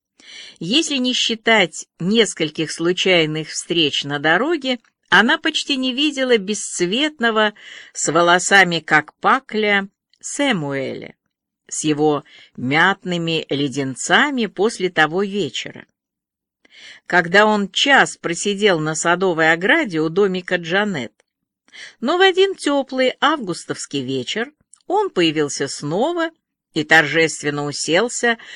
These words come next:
на грубо отёсанную скамью возле крыльца. Он был в своём обычном рабочем одеянии,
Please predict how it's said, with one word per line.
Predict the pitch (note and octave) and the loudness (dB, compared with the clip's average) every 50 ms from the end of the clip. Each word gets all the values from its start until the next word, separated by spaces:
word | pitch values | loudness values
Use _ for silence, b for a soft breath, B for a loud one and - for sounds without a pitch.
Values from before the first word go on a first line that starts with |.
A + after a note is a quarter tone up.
| B B - | B B -10
на | - C#3 D#3 D#3+ D3+ | -4 0 0 0 0
грубо | A#2+ C3 C3+ D3+ F#3 B3 C4 G#3+ G3 F#3 | 0 -2 0 2 2 2 2 4 4 4
отёсанную | D#3+ D3 - - C#3+ D3+ F3+ F3+ - F3+ E3 D#3+ D3+ D3 C#3+ | 4 4 2 0 0 0 0 -2 -2 -4 -4 -4 -4 -6 -6
скамью | - - - C#3+ C#3+ C3+ C3 B2+ D3 G3+ C4 B3+ | -8 -4 0 0 0 0 0 0 0 0 0 0
возле | F3+ D3+ D#3+ E3 - E3 E3 | 0 -2 -2 -2 -2 -4 -6
крыльца. | D#3 - D#3 D3+ D3+ D3 - - - - C3 A#2+ A2+ - _ _ _ _ _ _ _ _ B B B B B B B | -6 -6 -6 -6 -6 -8 -10 -12 -12 -10 -8 -10 -10 -12 _ _ _ _ _ _ _ _ B B B B B B B
Он | - G#4 G4+ E4+ | -4 -2 0 2
был | D4+ F4+ F4 | 4 4 2
в | - | 2
своём | - - G3+ G3 G3+ G3+ F#3+ F#3 | 2 2 4 6 6 6 4 4
обычном | F#3 F#3 F#3 A#3 C4 - - - D#3 D3+ D3+ | 4 2 2 0 0 0 -2 -2 -2 0 2
рабочем | D#3 D3+ D3 D#3 D3+ C#3+ - - C3+ C3+ | 2 2 2 2 0 -2 -2 -4 -6 -6
одеянии, | C#3 C3 A#2+ C#3 B2+ B2 C#3 D#3 F#3+ A#3+ C#4 C4+ B3+ B3 A#3+ A3+ G#3+ | -8 -6 -6 -8 -6 -2 2 4 4 4 2 0 -2 -2 -2 -2 -4